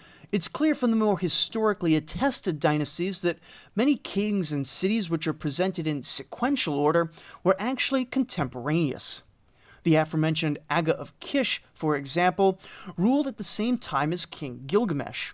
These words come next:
or at least that's what an account of the two leaders meeting in battle would suggest.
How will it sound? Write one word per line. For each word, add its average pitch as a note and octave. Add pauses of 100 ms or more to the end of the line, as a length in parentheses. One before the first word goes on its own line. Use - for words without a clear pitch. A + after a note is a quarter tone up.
(140)
or E3
at E3
least E3 (300)
that's F3
what E3+
an E3
account G3
of F#3
the D#3+
two G#3+
leaders F#3
meeting D#3+
in C#3
battle E3+
would C3
suggest. -